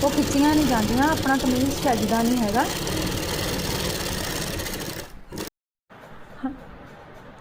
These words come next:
ਹਾਂਜੀ, ਆ ਇਸ ਤਰੀਕੇ ਨਾਲ ਆਪਾਂ ਪਲੇਟਾਂ ਪਾਈਆਂ ਨੇ ਇੰਨੀਆਂ ਮੋਟੀਆਂ-ਮੋਟੀਆਂ,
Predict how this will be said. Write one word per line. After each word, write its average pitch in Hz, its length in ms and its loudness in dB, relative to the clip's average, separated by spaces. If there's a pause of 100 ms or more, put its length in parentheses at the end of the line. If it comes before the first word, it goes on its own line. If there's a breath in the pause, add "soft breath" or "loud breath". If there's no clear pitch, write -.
(420)
ਹਾਂਜੀ, 233 240 0
ਆ 254 220 2 (220)
ਇਸ 285 80 0
ਤਰੀਕੇ 302 420 0
ਨਾਲ 269 180 4
ਆਪਾਂ 262 340 0 (380)
ਪਲੇਟਾਂ 262 320 2
ਪਾਈਆਂ 226 360 2
ਨੇ 262 120 4
ਇੰਨੀਆਂ 247 260 4
ਮੋਟੀਆਂ-ਮੋਟੀਆਂ, 240 680 2